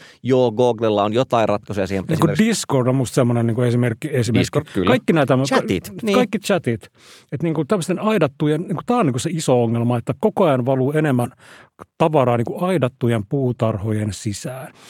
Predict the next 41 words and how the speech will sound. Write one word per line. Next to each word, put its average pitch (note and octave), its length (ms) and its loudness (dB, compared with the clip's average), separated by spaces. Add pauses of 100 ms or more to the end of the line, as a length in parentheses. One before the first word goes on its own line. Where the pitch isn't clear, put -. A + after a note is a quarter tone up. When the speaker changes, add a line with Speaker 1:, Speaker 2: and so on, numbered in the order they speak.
(200)
Speaker 2:
Yk-, G#3+ 360 -6
hakukoneet F#3 520 0
eivät F3+ 280 -2
indeksoi, C3 760 -2
joihin E3 180 -2
sä F3+ 140 -4
et G3 120 -2 (140)
pääse G#3+ 380 0
millään C#3 480 -4 (300)
haulla B2 680 2
suoraan, B2 800 0 (240)
ellei D#3+ 380 4
sieltä B2+ 260 0
ole B2+ 100 2
joku C3+ 240 0
tehnyt A#2 200 0
jotakin A#2 280 0
linkkiä A#2 300 -2
jossain, A#2+ 220 -2
että - 160 -4 (280)
jakanut, C#3 320 2
olen B2+ 220 2
jakanut C3 300 0
tämän A#2+ 180 0
sisällön A2+ 360 -2
jossain A2+ 320 -4
niin B2 120 -6
kuin B2+ 120 -6 (280)
Twitterissä A2+ 420 -2
tai A#2+ 100 0
jossain A2+ 220 0
muualla. B2 300 -4 (180)
Speaker 1:
Kyllä. G2+ 260 2
Mä B2 100 2
ite C3+ 220 2
törmään A#2 280 0
tähän A#2+ 200 -4
välillä A#2+ 240 2
sillä A#2 240 -2
tavalla, G2 280 0
että G2 220 -4